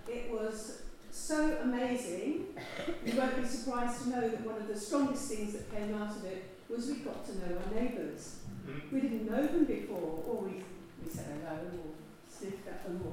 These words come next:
Speaker 1: whatever. But this way we came together to work together, to feel together, to be together, and to change things together. That's what we used for the government bid.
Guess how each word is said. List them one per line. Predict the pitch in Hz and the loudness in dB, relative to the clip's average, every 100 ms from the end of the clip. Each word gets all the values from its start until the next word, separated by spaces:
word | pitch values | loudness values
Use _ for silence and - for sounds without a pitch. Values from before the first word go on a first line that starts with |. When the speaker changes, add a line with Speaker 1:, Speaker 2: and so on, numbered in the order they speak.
| 180 | 0
Speaker 1:
whatever. | 185 202 196 190 - - - - - | 0 0 0 -2 -6 -8 -10 -12 -6
But | 254 247 220 - | 0 0 0 -2
this | 359 392 320 | -2 -2 -2
way | 285 294 277 277 247 | 2 6 6 6 2
we | 240 | -2
came | - 233 233 | -2 -2 -2
together | - 226 220 208 202 202 - - | -2 -2 0 -2 0 0 0 0
to | 254 | -2
work | 240 247 - | 0 0 0
together, | - - 208 202 190 | -2 -2 -2 -2 -4
to | - - 262 | -6 -2 0
feel | 240 - | 2 0
together, | - 196 180 185 190 | 0 0 0 -2 -2
to | |
be | 220 262 233 - | 0 0 0 -2
together, | 196 185 180 180 185 - - | -2 -2 -2 -4 -6 -10 -6
and | 214 | -4
to | 220 226 | -2 -2
change | 240 220 220 | 0 0 0
things | 214 170 165 - | -2 -6 -6 -8
together. | 180 151 147 - - - - - - - - | -8 -6 -6 -8 -6 -8 -10 -14 -16 -18 -10
That's | - 247 - 277 | -2 0 0 -2
what | 220 214 | -4 -4
we | 202 | -4
used | 208 202 | -2 -2
for | 175 | -4
the | - | -4
government | 180 - 156 156 | -4 0 0 0
bid. | 175 143 | -2 -2